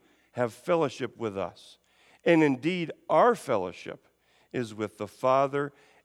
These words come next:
and with the Son, Jesus Christ."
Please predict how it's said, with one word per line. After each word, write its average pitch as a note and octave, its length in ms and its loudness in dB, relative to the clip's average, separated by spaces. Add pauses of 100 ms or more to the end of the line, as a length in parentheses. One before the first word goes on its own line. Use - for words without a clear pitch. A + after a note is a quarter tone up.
(120)
and G3 320 4
with C3 300 -2
the G#2+ 100 -6
Son, F#2+ 380 -6
Jesus F2+ 420 -12
Christ." G2+ 600 -6